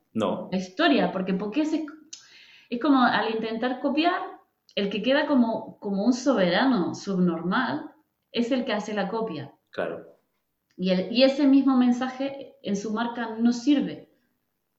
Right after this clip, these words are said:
Speaker 2: No sirve. O sea, ese,
Speaker 1: Claro.
Speaker 2: ese we-, ese correo aburre.
Speaker 1: Claro, porque pierde, pierde la... Claro, tú pensaste este correo, pensa-,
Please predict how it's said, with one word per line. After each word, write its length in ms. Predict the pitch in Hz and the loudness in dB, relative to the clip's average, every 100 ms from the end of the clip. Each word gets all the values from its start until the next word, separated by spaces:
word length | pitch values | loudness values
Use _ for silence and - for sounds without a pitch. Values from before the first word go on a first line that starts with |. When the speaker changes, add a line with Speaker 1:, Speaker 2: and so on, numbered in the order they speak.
| _ | _
Speaker 2:
No 80 | 226 | -2
sirve. 380 | 247 320 185 - _ | -2 -2 -6 -12 _
O 40 | |
sea, 280 | - 202 - | -12 -10 -8
ese, 120 | 185 | -8
Speaker 1:
Claro. 140 | 226 202 | -8 -8
Speaker 2:
ese 200 | 208 226 | -8 -8
we-, 260 | 202 220 233 214 | -8 -6 -6 -6
ese 200 | 196 220 | -8 -8
correo 300 | 240 240 294 | -4 -2 0
aburre. 720 | - 214 226 320 180 156 - _ _ _ _ _ _ | 0 0 0 -2 -4 -8 -16 _ _ _ _ _ _
Speaker 1:
Claro, 480 | - 92 98 - - _ | -6 -4 -4 -10 -20 _
porque 220 | 104 107 | -2 0
pierde, 300 | 110 107 - | 2 2 0
pierde 320 | - 110 127 | 0 2 4
la... 520 | 131 104 90 87 - - - - _ | 4 4 2 -2 -6 -14 -14 -14 _
Claro, 180 | - 127 | 0 0
tú 100 | 127 | 2
pensaste 400 | 117 127 147 - | 0 2 2 2
este 140 | 127 - | -2 0
correo, 300 | 104 95 90 | 0 0 0
pensa-, 360 | 101 104 120 | 0 2 2